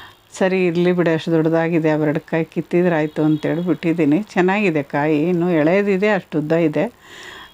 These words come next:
ಆ, ಇದು ಉದ್ದ ತೊಂಡೆ ಅಂತಲೇ ಹೇಳಿದ್ರು ಅವ್ರು, ಬಂದಿದ್ರು, ಆ, ಹೇಳಿದ್ರು. ಅದಾದ್ಮೇಲೆ ನೋಡಿ ರುದ್ರಾಕ್ಷಿ flower, ಆ, light pink, dark pink. ಆ, ಇಷ್ಟು ದಿನ ಹಳೇಲಿ ಕಡ್ದು ಕಡ್ದು ಇಡ್ತಾಯಿತ್ತು, ಬೀಜ ಆಗ್ತಾ ಇರಲಿಲ್ಲ ಅಂತ ಹೇಳಿದ್ನಲ್ವ.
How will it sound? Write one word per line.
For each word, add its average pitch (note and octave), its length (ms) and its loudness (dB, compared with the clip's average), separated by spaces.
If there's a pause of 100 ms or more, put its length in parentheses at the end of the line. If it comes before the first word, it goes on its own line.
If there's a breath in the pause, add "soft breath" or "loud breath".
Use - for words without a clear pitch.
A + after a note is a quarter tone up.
(120)
ಆ, F3 220 2
ಇದು F3+ 340 2
ಉದ್ದ D#3 260 0
ತೊಂಡೆ F#3 400 2
ಅಂತಲೇ F3 340 0
ಹೇಳಿದ್ರು D#3 440 2
ಅವ್ರು, D#3 220 -4
ಬಂದಿದ್ರು, E3+ 480 0 (420)
ಆ, F3 140 2
ಹೇಳಿದ್ರು. F3 520 0
ಅದಾದ್ಮೇಲೆ F3+ 680 0
ನೋಡಿ E3 220 2
ರುದ್ರಾಕ್ಷಿ F3+ 640 -2
flower, D#3 580 -2 (640 loud breath)
ಆ, E3+ 140 -2
light F3 360 0
pink, G#3+ 380 -2
dark F3+ 420 0
pink. E3+ 300 -2
ಆ, F3 360 -2
ಇಷ್ಟು F3 340 -2
ದಿನ G#3 160 2 (140)
ಹಳೇಲಿ G3 260 2
ಕಡ್ದು F3+ 380 -4
ಕಡ್ದು F3 300 -2
ಇಡ್ತಾಯಿತ್ತು, E3+ 540 -2
ಬೀಜ E3 300 0
ಆಗ್ತಾ E3 440 -2
ಇರಲಿಲ್ಲ D#3 340 2
ಅಂತ E3 240 0
ಹೇಳಿದ್ನಲ್ವ. D#3+ 540 0